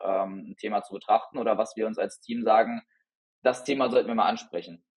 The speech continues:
ähm, oder das Thema verdient es einfach, ähm, betrachtet zu werden. Ähm, und da achten wir letztendlich drauf, haben wir uns zumindest so weit erweitert, dass das erste Jahr noch sehr wirtschaftslastig war, äh, oder sehr wirtschaftslastig und polit-, und politisch. Ähm, und dass dann so ein bisschen die,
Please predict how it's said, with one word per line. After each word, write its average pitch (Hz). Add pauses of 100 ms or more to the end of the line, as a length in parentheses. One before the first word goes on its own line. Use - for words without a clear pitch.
(220)
ähm, 95
oder 101
das -
Thema 107
verdient 104
es -
einfach, 98
ähm, 95
betrachtet -
zu 123
werden. 127 (500)
Ähm, 101
und 104
da 98
achten -
wir 107
letztendlich 104
drauf, 107
haben 110
wir 107
uns 104
zumindest 110
so 117
weit 120
erweitert, 117
dass 113
das 107
erste 113
Jahr 107
noch 107
sehr 95
wirtschaftslastig 151
war, 156 (460)
äh, 110
oder 113
sehr 110
wirtschaftslastig 117
und 110
polit-, 120
und 117
politisch. 170 (520)
Ähm, 117
und 117
dass 120
dann 120
so 120
ein 117
bisschen 120
die, 117